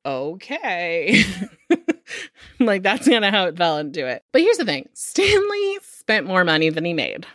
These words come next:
because really it was just about accommodating his friends. And they would say that he would roll out from the East Coast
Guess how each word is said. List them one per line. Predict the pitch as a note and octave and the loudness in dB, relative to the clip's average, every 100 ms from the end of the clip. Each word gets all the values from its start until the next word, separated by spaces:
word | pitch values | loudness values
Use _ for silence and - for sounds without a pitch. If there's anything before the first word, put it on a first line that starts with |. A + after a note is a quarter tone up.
| - | -14
because | - F3+ F#3 F3 F3+ | -10 -2 2 2 0
really | C#4 C#4+ C#4 A3 | -2 2 2 2
it | F3+ | 0
was | F3+ | -2
just | F3+ | -6
about | - D3+ | -6 -6
accommodating | - E3 F3 F#3 F#3 G#3 | -4 -4 0 2 2 0
his | G3+ | -2
friends. | - D3 C3+ D#3 D#3+ - - | 0 2 2 0 -6 -12 -4
And | F3 | 0
they | F3+ | 2
would | F#3 G3 | 0 2
say | A#3 | 2
that | A#3+ | 4
he | A#3+ G#3+ | 0 -2
would | F#3 E3 - F3+ | 0 0 -2 -4
roll | F3 A#3 | 0 2
out | B3+ B3+ C4 - - | 2 0 -4 -8 -12
from | - G#3+ G3+ | -6 0 0
the | G3+ | 0
East | G3+ - | -6 -8
Coast | - D#3+ E3 E3 - | -2 0 0 -2 -8